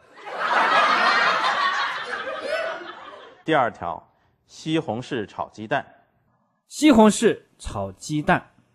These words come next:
Speaker 2: 这个就不用翻译了哈，大家看看我们中国奥运代表团的队服，就知道我说的是什么菜了。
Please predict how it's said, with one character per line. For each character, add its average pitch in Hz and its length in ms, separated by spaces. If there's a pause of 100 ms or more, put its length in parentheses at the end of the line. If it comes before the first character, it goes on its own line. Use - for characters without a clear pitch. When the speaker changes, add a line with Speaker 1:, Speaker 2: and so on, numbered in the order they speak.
(200)
Speaker 2:
这 202 160
个 170 240
就 175 240
不 123 220
用 135 140
翻 139 280
译 123 60
了 98 220 (260)
哈， 104 260 (720)
大 143 240
家 143 380 (120)
看 220 300
看 165 260
我 123 120
们 143 320 (340)
中 214 440
国 113 380 (120)
奥 180 300
运 131 260
代 147 200
表 113 180
团 110 240
的 123 80
队 127 220
服， 123 340 (240)
就 160 160
知 208 200
道 190 320
我 104 160
说 117 240
的 110 200
是 107 300
什 98 420
么 139 280
菜 147 240
了。 113 180